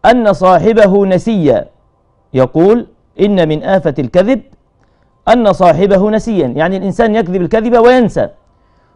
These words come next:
ثم يحدثك بعد ذلك فيناقض نفسه، ينقض الذي قاله قبل ذلك، فأنت تكتشف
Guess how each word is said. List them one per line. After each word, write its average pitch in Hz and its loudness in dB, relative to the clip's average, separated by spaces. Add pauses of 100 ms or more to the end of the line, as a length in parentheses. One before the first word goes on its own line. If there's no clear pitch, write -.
(100)
ثم 196 2
يحدثك 185 0
بعد 170 2
ذلك 180 2
فيناقض 185 0
نفسه، 202 -2 (580)
ينقض 190 0
الذي 180 2
قاله 170 0 (160)
قبل 160 0
ذلك، 196 2 (500)
فأنت 165 -2
تكتشف 180 -6